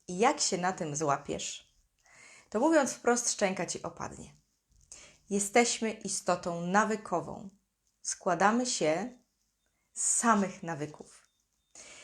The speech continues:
Dziewięćdziesiąt procent naszych myśli z wczoraj towarzyszy nam dzisiaj. I dziewięćdziesiąt procent myśli z dzisiaj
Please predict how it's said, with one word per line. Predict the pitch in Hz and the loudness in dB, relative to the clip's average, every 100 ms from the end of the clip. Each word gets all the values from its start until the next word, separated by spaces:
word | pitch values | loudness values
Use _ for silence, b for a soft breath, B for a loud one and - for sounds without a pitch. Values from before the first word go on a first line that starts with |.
| B - | B -6
Dziewięćdziesiąt | 180 208 220 214 254 311 294 | -2 2 4 4 4 2 -2
procent | - - 226 214 196 170 175 | -4 2 4 4 0 -2 -4
naszych | 180 180 175 156 - | -4 -2 -2 -6 -4
myśli | 185 180 - 143 | -2 -2 -4 -6
z | - | -6
wczoraj | - 208 220 294 311 | 0 4 4 4 0
towarzyszy | 254 175 165 185 208 220 | -2 -6 -4 -4 -4 -4
nam | 170 156 170 - _ _ | -4 -4 -8 -12 _ _
dzisiaj. | 143 123 131 - - - - _ _ _ _ _ _ _ B B B B B | -12 -8 -6 -6 -8 -10 -18 _ _ _ _ _ _ _ B B B B B
I | 233 | 0
dziewięćdziesiąt | 214 247 269 320 349 311 | 4 4 6 6 6 2
procent | - 277 262 233 | 4 4 4 2
myśli | 226 220 - 170 | 2 0 -2 -6
z | 151 | -2
dzisiaj | 156 453 - - - | 0 2 4 2 2